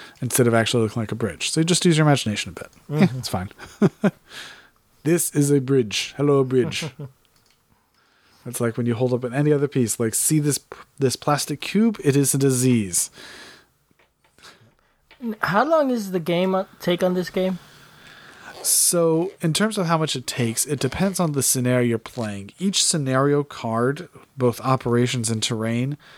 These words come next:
Speaker 1: excuse me, each scenario card, the operations, list how long they take. And that's usually between two to three and a half hours. A single terrain takes about a half hour, and the way the operations work is that they link together multiple terrains.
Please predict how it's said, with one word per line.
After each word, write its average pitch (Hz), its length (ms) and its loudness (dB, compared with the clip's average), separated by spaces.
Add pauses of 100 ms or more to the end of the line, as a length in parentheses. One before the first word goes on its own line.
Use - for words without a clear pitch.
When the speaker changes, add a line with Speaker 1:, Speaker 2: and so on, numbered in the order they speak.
(180)
Speaker 1:
excuse 135 300 0
me, 139 120 -6
each 190 240 2
scenario 139 480 2
card, 117 280 0
the 117 140 0
operations, 120 640 0
list 143 220 0
how 131 120 2
long 117 220 0
they 107 140 -2
take. - 360 -10 (320)
And 147 100 0
that's 147 180 0
usually 180 360 2
between 139 380 -2
two 170 260 2
to 156 100 2
three 139 280 -2
and 131 100 0
a - 20 -2
half 117 300 0
hours. - 720 -6 (720)
A 147 80 2
single 208 520 0
terrain 139 560 -2
takes - 260 -6
about 123 220 0
a 120 140 -6
half 135 280 -2
hour, 127 380 2
and 135 180 -4
the 123 60 0
way 131 100 4
the 131 120 2
operations 135 540 2
work 127 200 0
is 113 120 -2
that 117 200 -2
they 113 320 2 (340)
link 139 320 0
together 123 380 2
multiple 107 480 -2
terrains. 113 720 -6